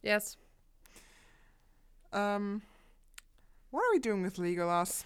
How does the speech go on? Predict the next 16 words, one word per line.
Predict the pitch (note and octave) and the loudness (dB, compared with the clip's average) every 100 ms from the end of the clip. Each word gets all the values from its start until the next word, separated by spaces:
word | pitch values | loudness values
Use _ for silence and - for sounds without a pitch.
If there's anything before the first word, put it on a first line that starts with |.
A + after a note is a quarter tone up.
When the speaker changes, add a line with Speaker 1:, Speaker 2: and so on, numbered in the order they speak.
| - | -4
Speaker 1:
He's | B3+ D4+ D4 | 4 4 8
the | C4 | 8
lone | A3 G#3+ A3 A3 | 8 8 6 2
survivor. | A3 F3 E3 F3+ F3 F#3 F#3 F#3 G#3 - _ _ - - - _ _ - - - | -2 2 6 6 6 4 4 2 -4 -20 _ _ -20 -20 -20 _ _ -20 -20 -6
He's, | A3 A3 G3 | 0 0 0
he's | A#3 A#3+ | 2 2
the | A3+ | 6
last | F#3+ F3+ F#3 | 8 8 8
girl | G3 F#3 | 4 4
standing, | F3+ F#3 F3 F3 E3+ F3 - - - | 4 4 4 2 0 -4 -10 -20 -4
even | G#3 | 2
though | G3+ | 6
he's | G3+ G3+ | 6 6
not | F#3+ F3+ | 4 2
a | |
girl. | E3+ E3 E3 E3 | 4 4 6 4